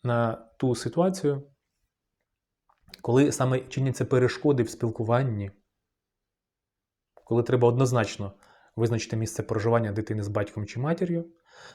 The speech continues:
для того, щоб без згоди іншого з подружжя, бувшого, скоріш за все, отримувати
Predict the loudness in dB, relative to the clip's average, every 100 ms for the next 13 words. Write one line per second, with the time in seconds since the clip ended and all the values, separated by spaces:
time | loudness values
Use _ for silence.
0 | _ -4 2 0 0 -6 -6 -20 _ -20
1 | -20 -20 _ _ 2 10 10 10 0 _
2 | -6 0 2 2 0 -2 -2 0 0 4
3 | 4 4 2 0 -6 -4 -4 0 -2 -2
4 | -4 -6 -4 -6 -6 -2 -4 -6 _ _
5 | 0 2 2 2 0 -2 -4